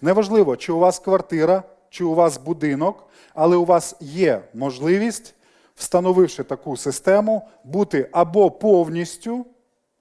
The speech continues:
або частково енергонезалежним. Все залежить лише тільки від ваших потреб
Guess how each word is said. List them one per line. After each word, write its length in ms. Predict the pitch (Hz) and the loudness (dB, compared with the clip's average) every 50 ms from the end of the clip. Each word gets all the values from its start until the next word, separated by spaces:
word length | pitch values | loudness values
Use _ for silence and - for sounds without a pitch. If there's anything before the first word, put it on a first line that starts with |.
| _ _ | _ _
або 540 | - 143 143 143 156 160 143 123 107 - - - | -6 -6 -4 -2 0 0 2 2 0 -2 -6 -14
частково 640 | - - 117 - - _ - 147 151 160 180 180 - - | -12 -10 -10 -10 -10 _ 0 0 2 2 2 -2 -4 -6
енергонезалежним. 920 | 120 120 123 127 123 123 120 113 113 110 110 107 98 92 - - 92 95 - _ _ _ - - - _ | -8 -6 -6 -6 -6 -6 -8 -8 -6 -4 -4 -4 -4 -6 -8 -14 -20 -20 -20 _ _ _ -20 -20 -20 _
Все 200 | - - 202 202 | -4 0 2 2
залежить 460 | 185 190 185 185 185 165 165 156 - | 4 4 4 4 4 2 0 -4 -6
лише 240 | 165 156 - - 196 | -6 -6 -4 -4 -4
тільки 340 | 185 - 175 170 - - 170 | -4 -4 -6 -6 -4 -6 -4
від 280 | 147 160 160 151 - - | -2 -2 -4 -4 -6 -16
ваших 520 | - 131 139 156 147 127 - - 131 - - | -6 0 2 4 4 4 2 -4 -10 -12 -8
потреб 480 | - 143 139 - 175 185 208 226 - | -6 -6 -2 0 2 2 2 2 0